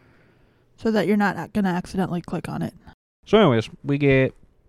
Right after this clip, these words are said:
Speaker 2: knocked through a wall. How was that a Disney ripoff?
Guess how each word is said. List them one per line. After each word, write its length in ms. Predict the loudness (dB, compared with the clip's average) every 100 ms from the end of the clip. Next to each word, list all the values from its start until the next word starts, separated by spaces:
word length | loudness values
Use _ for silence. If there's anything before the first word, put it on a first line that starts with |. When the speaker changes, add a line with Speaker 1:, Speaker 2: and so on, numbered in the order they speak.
| _ _ -10
Speaker 2:
knocked 360 | 0 2 2 -2
through 260 | -2 2
a 80 | 2
wall. 680 | 2 -6 -10 -6 -4 -6 -8 -12 -8 -2
How 160 | 2 2
was 180 | 2
that 260 | -2 -2 -2
a 440 | -4 -2 -2 -4 -8 -20 -18 -12
Disney 320 | -8 -8 -8
ripoff? 400 | -10 -12 -12 -14